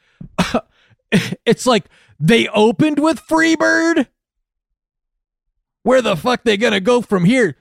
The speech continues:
That takes major cojones. <laughs> But you know what? The fucking thing delivers. So, uh, I love that. Um,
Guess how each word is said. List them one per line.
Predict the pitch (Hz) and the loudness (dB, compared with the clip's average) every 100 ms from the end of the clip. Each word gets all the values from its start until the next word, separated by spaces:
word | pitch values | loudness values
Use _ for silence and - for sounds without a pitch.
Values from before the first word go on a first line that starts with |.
| _ | _
That | 151 214 277 - | -4 -2 -2 -2
takes | 165 233 170 - - - | 0 0 0 -6 -16 -8
major | 165 190 196 240 254 196 170 | -4 -2 -2 -4 -2 -2 -4
cojones. | - 175 160 170 226 269 196 151 147 156 - - _ _ _ | -2 -2 0 -2 0 0 -2 -4 -6 -10 -12 -14 _ _ _
<laughs> | - 233 - - _ - | -4 -4 -4 -12 _ -2
But | 226 214 | 0 0
you | 196 214 | 0 2
know | 226 220 | 2 2
what? | 220 262 262 _ _ _ _ - | 2 0 -2 _ _ _ _ -4
The | 190 | -4
fucking | - 294 - 220 180 - | -2 -2 -2 -8 -8 -4
thing | 254 247 208 | -2 -2 0
delivers. | 196 240 330 233 117 _ _ _ _ _ _ _ _ _ - | 2 2 0 -4 -12 _ _ _ _ _ _ _ _ _ -8
So, | - 196 185 - - | 0 2 2 -4 -4
uh, | 185 190 - | 0 0 -4
I | 185 233 | 0 0
love | 247 220 220 | 2 0 0
that. | 202 214 208 190 - | 0 0 0 -2 -2
Um, | 165 165 160 160 | 0 0 -2 -4